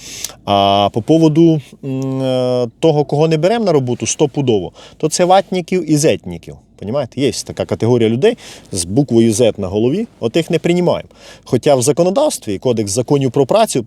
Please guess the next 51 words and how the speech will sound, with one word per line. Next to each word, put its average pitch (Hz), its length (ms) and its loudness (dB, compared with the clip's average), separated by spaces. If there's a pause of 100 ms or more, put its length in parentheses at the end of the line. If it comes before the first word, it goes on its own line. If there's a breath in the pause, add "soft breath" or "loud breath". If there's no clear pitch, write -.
не 143 180 0
передбачає, 185 680 0
що 110 140 -6
ми 120 120 0
не, 120 420 -6
що 120 160 -6
ми 117 160 0
не 120 80 2
можемо 95 320 0
взяти 92 280 -4
таку - 200 -12
людину 95 260 -6
на 90 140 -6
роботу, 107 360 -2 (380 loud breath)
і 101 60 -8
за 110 100 -2
це 135 100 2
можуть 143 240 0
бути 143 160 -4
штрафи. - 360 -2 (720 soft breath)
Тобто 107 280 -4
ми 120 260 2
мусимо 139 380 2
брати 143 260 2
всіх 151 240 -2
підряд. 156 440 -2 (600 soft breath)
І 110 80 -8
такої 131 240 0
категорії, 143 360 2
як 104 100 0
зетніки 107 400 -2
і 107 40 -2
ватніки, 101 400 -4
нема 135 320 0
у 110 100 -10
законодавстві, 95 540 -6
тому 135 200 -6
за 196 100 -2
це 180 120 2
нас 185 160 0
можуть 165 180 -2
штрафувати. 151 500 -2 (360 soft breath)
Але 196 140 4
в 196 40 2
будь-якому 202 300 2
випадку 110 380 0
ми 101 100 -4
їх 98 100 -8
не 104 80 -6
будемо 90 200 -8
приймати. 92 380 -10